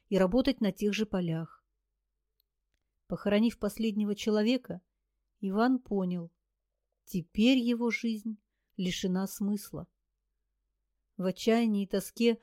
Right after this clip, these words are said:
Фролов чуть было не последовал примеру Светочки. Выручила его крепкая мужицкая практичность. По некошенным лугам бродило много бесхозной скотины.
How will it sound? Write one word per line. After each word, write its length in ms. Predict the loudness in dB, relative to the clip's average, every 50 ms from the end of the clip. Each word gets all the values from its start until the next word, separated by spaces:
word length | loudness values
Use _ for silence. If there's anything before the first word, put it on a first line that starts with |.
| _ _ _ _ _
Фролов 440 | -2 2 2 4 4 4 2 0 -2
чуть 240 | -4 -4 -4 -2
было 220 | 0 4 4 4 4
не 100 | 4 2
последовал 640 | 0 0 -2 0 0 0 0 2 2 0 0 0
примеру 380 | 0 0 0 2 2 2 0 0
Светочки. 680 | -4 -4 -4 -2 -2 -2 -4 -8 -12 -14 -14 -14 -14 -14 -16 _ _ _ _ _ _ _ _ _ _ _ _ _ _ _ _ _ _ -6
Выручила 560 | 2 4 6 6 6 4 0 -2 -2 -2 0
его 200 | 0 0 -2 -2
крепкая 580 | -4 -6 -4 0 2 2 2 2 0 -2 0 0
мужицкая 560 | 0 -2 -2 -2 -4 -4 -4 -6 -6 -6 -6
практичность. 840 | -4 -6 -8 -8 -8 -8 -8 -8 -8 -10 -10 -12 -12 -12 _ _ _ _ _ _ _ _ _ _ _ _ _ _ _ _ _ _ _ _ _ _ _ _ _ _ _
По 80 | -2 0
некошенным 600 | 2 2 2 2 2 2 2 2 2 2 2 2
лугам 440 | 0 2 4 4 4 4 2 -2 _ _ _ _ _ _
бродило 440 | 0 2 4 4 4 4 4 4 4
много 320 | 4 4 4 4 4 2 0
бесхозной 500 | 0 -2 -4 -2 0 0 2 2 0 0
скотины. 680 | 0 0 0 0 0 0 -2 -2 -2 -2 -4 -8